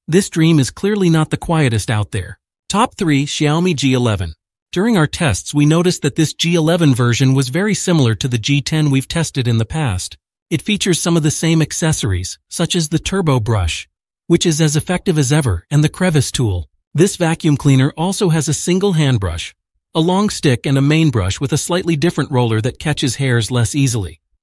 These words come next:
During our tests, we found its performance very effective on hard floors and short pile carpets. However,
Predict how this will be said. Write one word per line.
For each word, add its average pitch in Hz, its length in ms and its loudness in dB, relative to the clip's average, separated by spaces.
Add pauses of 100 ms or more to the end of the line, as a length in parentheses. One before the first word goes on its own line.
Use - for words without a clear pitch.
During 220 260 2
our 135 100 2
tests, - 440 -2
we 147 100 2
found 165 280 0
its 156 140 -2
performance 151 540 0
very 175 280 0
effective 151 460 -2
on 110 140 0
hard 165 300 -2
floors 156 420 -2
and 123 120 0
short - 320 -4
pile 120 240 -2
carpets. - 600 -6 (260)
However, 180 500 0